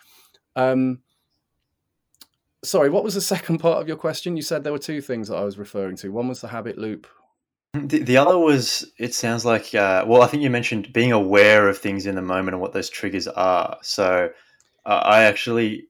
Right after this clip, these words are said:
Speaker 2: have come across a bit of, um, research looking at mindfulness as a way to perhaps kind of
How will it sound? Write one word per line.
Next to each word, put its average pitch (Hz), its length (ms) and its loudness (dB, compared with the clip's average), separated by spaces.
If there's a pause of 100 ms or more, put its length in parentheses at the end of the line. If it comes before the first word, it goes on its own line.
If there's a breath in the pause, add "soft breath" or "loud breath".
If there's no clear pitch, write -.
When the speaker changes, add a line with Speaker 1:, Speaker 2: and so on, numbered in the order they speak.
Speaker 2:
have 110 100 -14
come 104 160 -8
across 98 300 -8
a 98 40 -8
bit 98 140 -6
of, 92 240 -10
um, 90 400 -6
research 92 500 -8
looking 98 280 -12
at 90 120 -12
mindfulness 120 760 -4
as 110 100 -8
a 107 100 -2
way 95 420 0
to 95 440 -6 (500)
perhaps - 840 -6
kind 98 200 -12
of 92 220 -12